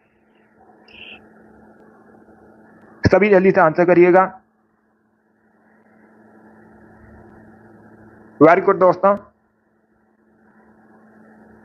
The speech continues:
इसका आंसर होगा सी करेक्ट,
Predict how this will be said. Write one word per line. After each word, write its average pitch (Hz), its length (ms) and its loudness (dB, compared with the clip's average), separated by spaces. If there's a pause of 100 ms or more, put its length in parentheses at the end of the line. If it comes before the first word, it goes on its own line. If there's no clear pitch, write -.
(2500)
इसका 220 200 0
आंसर - 360 -6
होगा 202 220 0 (3750)
सी 190 300 4
करेक्ट, 196 200 0